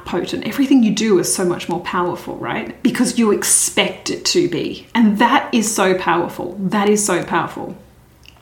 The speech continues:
And even if, even if you didn't believe in energy or, um, manifestation or any of that stuff, I know that you know, I know that you know that you show up differently when you believe in something,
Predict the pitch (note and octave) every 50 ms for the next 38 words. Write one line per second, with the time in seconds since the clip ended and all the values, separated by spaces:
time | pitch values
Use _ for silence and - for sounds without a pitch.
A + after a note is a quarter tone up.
0 | _ _ _ - - - - - - - - - - - - - - - - D4+
1 | D4+ E4 - F4+ G4+ A#4 A4+ - G#4+ D4 A#3+ G3 F#3 F#3+ - - - - - -
2 | D4+ D#4 F4 F4 A#4 G#4+ E4 B3+ A#3+ - - A3+ G#3 - A#3 A#3 C#4+ D#4 C4+ D4
3 | C#4 A#3 A3 A3 A3 - A3+ G#3 G3 - G3 F#3+ G3 G#3 G3 F#3+ - G#3 G3 F#3+
4 | G3 G3+ F#3 - - F3+ F#3 F#3 F3+ F3+ F3 - - - G3 F#3+ F3+ F3 E3 E3
5 | E3+ E3+ F3 F3 - - - A3+ B3 D4 C#4 - A3+ A3+ A3 - G#3 F#3 G#3 G#3+
6 | - - G#3 F3 F3 F3 F3 - A#3+ C#4+ D4+ D#4+ D#4+ D4 A3 - - - - -
7 | - D3+ - - - - - - - - - - - - - - - - A3+ B3
8 | B3+ A#3+ B3 B3+ B3+ C4 C4+ C#4+ C#4 C#4 C4+ - G#3+ F#3+ G#3+ G3+ G3 F#3+ F3+ E3+
9 | D#3+ D#3+ D#3+ - - - - - - - - - G#3+ G#3+ G#3+ A3 A3+ B3 C4 E4+
10 | F4 C#4+ C4+ B3 A3+ G3+ F#3+ F3+ E3+ E3 F3 F3 - - - - - - _ _
11 | _ _ - G3 - - G#3 F#3+ G3 G#3+ - - - - - A3 A#3 B3+ C#4+ -
12 | - - G3+ G3+ G3+ - - - G3 G3 F#3 F3 E3+ F3 F3+ F#3 F#3 F#3 E3+ D#3+
13 | E3 E3 E3+ E3+ E3+ F3 - - - - - - - - -